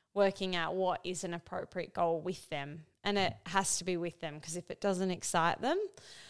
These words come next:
it's not gonna be, like, fun, um, a fun process. But if it's too high, it can be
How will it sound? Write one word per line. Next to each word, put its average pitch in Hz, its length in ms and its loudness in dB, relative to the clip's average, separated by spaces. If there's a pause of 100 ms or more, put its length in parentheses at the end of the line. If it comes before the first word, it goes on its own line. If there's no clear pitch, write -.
(420)
it's - 400 -2 (220)
not 180 260 -6
gonna 185 140 -4
be, 165 200 2
like, - 260 -4
fun, 190 460 -2 (340)
um, 165 600 -4
a 175 60 -10
fun 170 300 -6
process. 294 800 2 (400)
But 185 360 4
if 180 800 -2 (1000)
it's - 380 -4
too 185 280 -2
high, 214 500 2
it 233 160 -4
can 196 280 -4
be 175 640 0